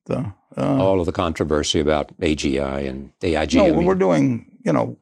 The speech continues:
Speaker 1: we do a lot of business. I mean, we've got a lot of different irons in the fire in the insurance business. I mean, we've got Geico, that's
Speaker 2: Right.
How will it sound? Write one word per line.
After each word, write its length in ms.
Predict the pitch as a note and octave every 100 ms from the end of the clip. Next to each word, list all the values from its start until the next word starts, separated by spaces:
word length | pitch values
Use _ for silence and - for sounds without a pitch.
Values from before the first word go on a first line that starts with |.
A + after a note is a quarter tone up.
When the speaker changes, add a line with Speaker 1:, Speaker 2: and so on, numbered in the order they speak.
| _
Speaker 1:
we 100 | D#3+
do 120 | F#3
a 20 |
lot 180 | D#3 C#3
of 60 | C#3
business. 380 | A#2+ A2 B2 A#2+
I 60 |
mean, 140 | A#2+ B2+
we've 120 | C3+
got 140 | D#3
a 40 | C3+
lot 180 | C#3+ D3
of 120 | B2
different 380 | D3+ - B2 - _ _
irons 360 | B2+ C#3 C3 A2
in 80 | A2
the 80 |
fire 380 | G2+ E3+ E3+ G#2
in 100 | F#2
the 320 | F2+ F#2 F#2 -
insurance 460 | F#2 - F#2 E2+
business. 320 | - F2+ F2
I 60 | F2
mean, 80 | F#2
we've 80 | F2
got 100 | F2+
Geico, 500 | F#2 G2+ - G#2 G2
that's 120 | F#2+
Speaker 2:
Right. 200 | - -